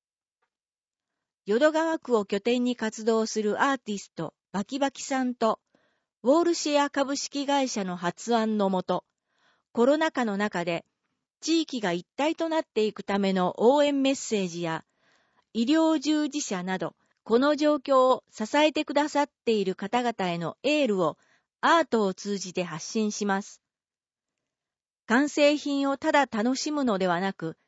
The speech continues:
目の前で大きな壁画が出来上がっていくライブ感をお楽しみください。協賛、淀川区役所。問い合わせ、ウォールシェア株式会社。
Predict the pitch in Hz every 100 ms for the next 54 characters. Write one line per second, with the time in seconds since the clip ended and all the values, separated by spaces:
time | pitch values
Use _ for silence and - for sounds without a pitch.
0 | _ _ - 175 233 294 294 262 185 160
1 | - _ _ _ _ _ - 302 349 -
2 | 247 196 170 170 240 226 226 220 196 196
3 | 262 254 269 269 - 196 170 - 170 -
4 | _ _ _ 196 240 320 349 - 247 202
5 | 170 180 202 202 196 208 202 196 185 190
6 | 185 156 - _ _ _ _ _ _ _
7 | _ _ _ _ _ - 240 262 269 240
8 | 226 214 _ _ _ _ _ 226 285 302
9 | 285 277 269 247 233 - 175 147 _ _
10 | _ _ _ _ _ - 220 226 220 208
11 | 202 - 185 - _ _ _ _ - 247
12 | 320 330 - 302 254 175 - 202 202 226
13 | - 214 196 196 165 -